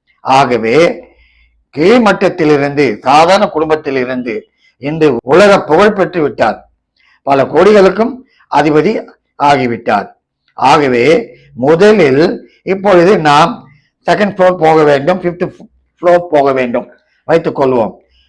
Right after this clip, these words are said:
லிப்டில் நிற்கிறோம் கீழே. அப்பொழுது இடம் கிடைத்ததா? அதுதான் குரு பார்வை.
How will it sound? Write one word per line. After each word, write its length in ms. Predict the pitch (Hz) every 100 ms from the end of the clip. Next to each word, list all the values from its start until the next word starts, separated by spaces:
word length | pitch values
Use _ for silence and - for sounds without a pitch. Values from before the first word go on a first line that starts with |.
| _ -
லிப்டில் 380 | 165 175 208 196
நிற்கிறோம் 520 | 147 147 151 120 -
கீழே. 540 | 151 147 131 - _ _ _ _ -
அப்பொழுது 960 | 151 156 196 156 139 131 185 - - _ _ -
இடம் 360 | 143 240 247
கிடைத்ததா? 720 | 202 190 190 165 175 151 - -
அதுதான் 460 | - 131 131 151 120
குரு 200 | 127 127
பார்வை. 460 | 123 117 101 -